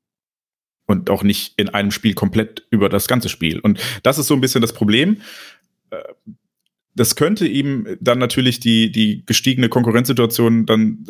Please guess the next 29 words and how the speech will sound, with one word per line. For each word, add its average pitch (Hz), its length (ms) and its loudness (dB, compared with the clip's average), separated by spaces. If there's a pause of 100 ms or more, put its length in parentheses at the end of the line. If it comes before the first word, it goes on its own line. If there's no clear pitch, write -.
(160)
insofern 117 400 2
zugutekommen, 135 680 -2
als 107 240 -2
dass, - 400 0
ähm, 101 560 0 (640)
er 104 220 2
dann 101 320 2
entweder 101 840 0
noch, 101 460 -2
also 107 160 0
in 110 160 2
den 104 320 2 (240)
vermutlich 110 720 -2
weniger 135 760 0 (100)
häufigen 127 560 0
Einsätzen 123 640 0
dann 98 380 0 (100)
mehr 104 520 0
zum 98 200 -2
Vorschein 131 380 0
kommt, 165 340 -2 (920)
weil 98 160 0
er 87 60 0
dann 90 360 -2 (260)
rausragt 117 640 -2
und 95 280 -2
weniger 95 300 0
Zeit 101 260 -2
hat, - 260 -4